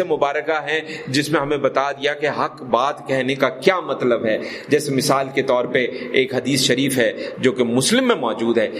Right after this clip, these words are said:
کہ نبی کریم صلی اللہ علیہ وسلم نے فرمایا، میرے بعد ایسے حکمران ہوں گے جو نہ میری سنت پہ چلیں گے، نہ میرے طریقے کی پیروی کریں گے، ان میں سے ایسے پیدا ہوں گے جس کے جسم انسانوں کے ہوں گے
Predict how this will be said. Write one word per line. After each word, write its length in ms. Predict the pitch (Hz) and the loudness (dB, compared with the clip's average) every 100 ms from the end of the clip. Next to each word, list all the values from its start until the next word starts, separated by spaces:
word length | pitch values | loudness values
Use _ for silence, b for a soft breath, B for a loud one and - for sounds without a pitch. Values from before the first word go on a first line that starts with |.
| B | B
کہ 80 | - | 0
نبی 280 | 135 139 156 | 2 2 2
کریم 260 | 156 143 139 | 0 -2 0
صلی 220 | 139 139 | 0 2
اللہ 120 | 135 | 2
علیہ 160 | 131 120 | 0 0
وسلم 240 | 131 127 | 0 2
نے 80 | 120 | 0
فرمایا، 420 | 123 110 117 165 165 B B | 0 0 2 0 -2 B B
میرے 280 | 131 135 156 | 2 4 2
بعد 280 | 139 139 135 - | 0 0 -2 0
ایسے 360 | 123 127 156 | 0 2 2
حکمران 600 | 135 120 117 117 113 113 | 2 0 0 0 2 -2
ہوں 220 | 110 110 120 | -2 0 2
گے 140 | 160 180 B B B | 2 2 B B B
جو 160 | 127 | 0
نہ 260 | 139 123 147 220 226 | 2 4 2 2 0
میری 200 | 214 220 | -2 -2
سنت 480 | - 127 104 101 - | -2 0 0 -2 -2
پہ 100 | 120 | 0
چلیں 300 | 160 175 196 | 2 2 2
گے، 160 | 226 240 233 B | 2 0 -4 B
نہ 300 | 151 160 202 233 | 0 2 2 0
میرے 240 | 220 202 196 | 0 0 0
طریقے 340 | 160 139 156 | -4 -2 -4
کی 160 | 151 135 139 | -4 -4 0
پیروی 340 | 117 120 151 | 0 0 0
کریں 300 | 165 170 180 | 0 0 2
گے، 160 | 196 226 220 B B | 2 0 -2 B B
ان 140 | 185 | 0
میں 140 | 185 175 | 2 0
سے 180 | - 135 | 2 0
ایسے 300 | 156 - 185 | 0 0 0
پیدا 260 | 143 135 147 | 2 2 0
ہوں 200 | 135 151 | 0 2
گے 120 | 185 180 B B | 2 0 B B
جس 220 | 139 151 | 0 2
کے 80 | 165 127 | 0 0
جسم 280 | - 185 165 | 0 2 2
انسانوں 520 | 131 - 113 110 151 | 0 2 2 2 0
کے 120 | 156 | 2
ہوں 200 | 170 160 | 0 2
گے 120 | 175 | 0